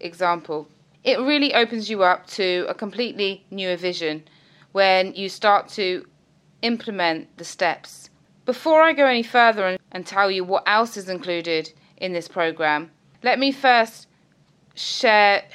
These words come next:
who this is for. This is for you if you're feeling frustrated and at the end of your emotional strength.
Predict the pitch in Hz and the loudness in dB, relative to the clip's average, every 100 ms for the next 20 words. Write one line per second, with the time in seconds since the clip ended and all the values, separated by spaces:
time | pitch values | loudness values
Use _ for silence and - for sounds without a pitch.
0 | - 233 226 - - 185 190 180 - 180 | -4 -4 -4 -8 -12 -8 -8 -10 -14 -8
1 | 160 147 _ _ _ _ 311 302 349 - | -6 -8 _ _ _ _ -6 -6 -8 -4
2 | 294 254 214 175 185 - - 214 233 220 | -4 0 0 0 -4 -10 -10 -8 -6 -6
3 | - 226 214 208 202 - 214 - 254 233 | -2 0 0 -2 -4 -8 -8 -4 -2 -2
4 | 233 180 165 165 - _ _ _ - 202 | 0 -2 -2 -4 -14 _ _ _ -4 -2
5 | 175 208 208 208 202 185 190 180 175 180 | 0 2 2 0 -6 -6 -2 0 0 -4
6 | 180 180 165 - 165 147 139 _ | -4 -10 -12 -8 -6 -6 -10 _